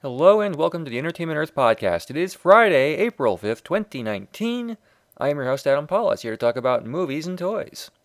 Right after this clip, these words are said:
Last week at the box office, your number one movie was Dumbo with forty-six million dollars. It was followed by Us at number two with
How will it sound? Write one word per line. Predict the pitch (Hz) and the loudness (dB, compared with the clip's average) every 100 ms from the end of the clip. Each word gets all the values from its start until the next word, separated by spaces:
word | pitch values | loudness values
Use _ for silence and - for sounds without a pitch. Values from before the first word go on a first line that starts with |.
| _ _ _ | _ _ _
Last | - 123 120 | -4 -2 -2
week | 127 | -8
at | 131 | -2
the | |
box | 131 165 - | 2 2 2
office, | 131 143 165 | 0 0 -4
your | 202 | -2
number | 208 | 0
one | 208 202 | 0 0
movie | 226 208 | -2 -2
was | 113 120 - | 0 0 -2
Dumbo | - 113 101 180 196 95 90 | -14 -10 2 2 2 0 0
with | 90 90 | -6 -10
forty-six | - 104 87 98 - | -10 -10 -10 -16 -14
million | 110 127 135 117 110 110 | -12 -10 -10 -8 -8 -2
dollars. | 110 117 156 202 | -2 -2 -6 -10
It | - | -14
was | - | -12
followed | - 120 110 | -6 -4 -2
by | 107 98 85 _ _ _ - | -2 -2 -4 _ _ _ 2
Us | 214 240 - | 2 2 -12
at | 107 | -12
number | 117 110 107 | -10 -8 -8
two | - 175 185 127 180 233 _ _ _ _ - | -8 -8 -6 -8 -10 -16 _ _ _ _ -10
with | 113 110 120 196 | -4 -2 -2 -6